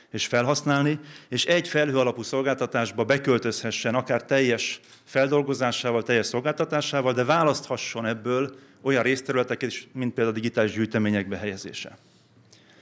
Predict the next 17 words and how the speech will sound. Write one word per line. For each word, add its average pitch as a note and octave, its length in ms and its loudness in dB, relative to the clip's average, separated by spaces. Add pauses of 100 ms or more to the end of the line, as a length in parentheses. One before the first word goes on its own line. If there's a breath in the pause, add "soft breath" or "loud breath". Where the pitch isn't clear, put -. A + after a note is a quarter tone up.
(1200 soft breath)
A C3+ 80 -6
harmadik E3+ 440 2
pillér D#3 360 4
az, D3 200 4
hogy C#3 100 -4
maguk D#3+ 260 0
a D3 100 4
munkafolyamatok C3 840 -2 (140)
szabadon B2+ 460 2
paraméterezhetőek A#2+ 880 0
legyenek, D3+ 460 -4 (1500 soft breath)
képesek C3+ 440 0
legyenek A#2+ 300 2
kialakítani A#2 600 0
a A2 80 -2
tetszőleges, A2+ 920 -2
ö, G#2+ 200 0